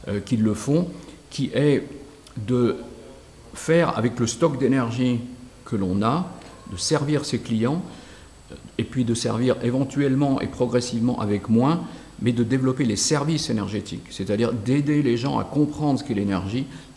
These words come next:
à l'économiser, à ne pas la gaspiller. Et c'est ces services énergétiques.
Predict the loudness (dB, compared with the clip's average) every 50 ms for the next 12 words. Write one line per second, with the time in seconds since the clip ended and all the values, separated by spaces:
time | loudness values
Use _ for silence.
0 | -6 -2 0 0 0 2 2 2 4 6 6 6 6 6 4 2 2 2 0 -2
1 | -8 -14 -16 -10 -4 -2 -2 0 0 0 0 0 2 2 2 2 0 -2 0 2
2 | 2 4 2 2 0 -4 -10 -14 -18 -18 -14 -12 -8 -4 -4 -4 -4 -2 -2 -2
3 | 0 0 0 0 0 0 -2 -2 -2 -2 -2 -2 -2 -2 -2 -2 -2 -2 -4 -6
4 | -6 -6 -12 -14